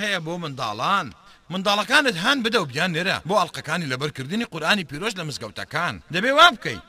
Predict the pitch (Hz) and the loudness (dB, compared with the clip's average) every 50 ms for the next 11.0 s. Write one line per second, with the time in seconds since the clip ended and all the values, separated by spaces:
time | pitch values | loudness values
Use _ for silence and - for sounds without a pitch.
0 | - - - - - - 208 208 185 208 285 - 349 311 247 196 175 165 156 135 | -20 -20 -20 -16 0 2 2 2 2 0 -2 2 4 4 4 4 2 -2 -2 -6
1 | 113 107 143 180 208 196 147 120 - - - - _ _ _ _ - - - - | -6 -2 0 0 0 0 -2 -6 -10 -16 -20 -20 _ _ _ _ -20 -12 0 2
2 | 254 311 330 277 226 220 262 269 226 202 185 - 254 220 - 185 185 208 226 226 | 4 4 4 4 4 4 4 4 2 0 0 0 0 0 0 4 6 6 6 6
3 | 185 - 202 175 170 175 175 170 156 135 - 127 123 - - 139 147 147 123 - | 2 -2 -4 -2 0 0 0 0 -2 -4 -4 -6 -4 -4 -4 -4 -4 -4 -4 -6
4 | 117 147 185 208 208 202 240 185 127 - - _ - - - - - - - 254 | -4 -4 -4 -4 -4 -4 -2 -2 -2 -4 -6 _ -20 -20 -20 -14 -4 -2 0 0
5 | 349 349 - - 254 240 226 - 233 214 - - 254 240 190 165 180 180 190 202 | 0 0 0 0 0 0 2 2 0 -2 0 0 0 -2 -2 -2 -4 -2 0 0
6 | 202 185 160 139 117 - - - _ - - 196 240 254 247 269 302 320 302 233 | 0 -2 -4 -6 -8 -14 -20 -20 _ -6 0 2 2 4 4 6 6 6 6 4
7 | 190 170 147 143 135 135 127 127 123 123 - 139 123 117 131 131 123 - 135 135 | 2 -2 -2 -2 -2 -2 -2 -4 -4 -6 -6 -8 -8 -6 -6 -8 -8 -8 -10 -8
8 | 127 123 127 131 135 123 - 131 123 123 127 120 107 - - - - - - - | -4 -4 -2 -2 -4 -4 -6 -8 -6 -6 -6 -6 -8 -10 -14 -20 -20 -20 -20 -20
9 | - - - 302 339 277 262 - - 269 330 302 233 208 - - 190 196 214 - | -12 -2 0 0 2 2 0 0 4 4 4 4 4 2 2 0 -2 0 0 2
10 | - 196 165 - 147 156 175 180 147 117 117 117 151 143 120 - - - 180 160 | 2 0 -2 -6 -6 -6 -6 -6 -6 -6 -4 -4 -4 -4 -4 -6 -2 0 0 0